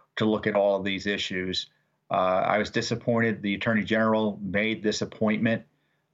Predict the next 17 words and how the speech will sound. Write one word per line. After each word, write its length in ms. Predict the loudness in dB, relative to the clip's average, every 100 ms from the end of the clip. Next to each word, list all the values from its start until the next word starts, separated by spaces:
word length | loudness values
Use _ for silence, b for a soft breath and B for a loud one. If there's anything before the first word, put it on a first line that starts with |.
| -2
uh, 320 | 0 2 0
in 180 | 0 -2
secret 580 | -2 -2 -2 0 -2 -2
prior 420 | 0 0 2 0
to 140 | -2 -4
the 140 | 0
election. 640 | 2 2 0 -2 -2 -2 -6 _ _ _ _ -8
It's 200 | -2 0
amazing 400 | 2 0 0 0
how 180 | 2
all 160 | 4 4
these 200 | 0 -2
decisions 440 | -6 -4 -2 -2
by 160 | 0 0
the 100 | 0
Justice 420 | 0 0 -2 -4
Department 580 | -4 0 0 0 -4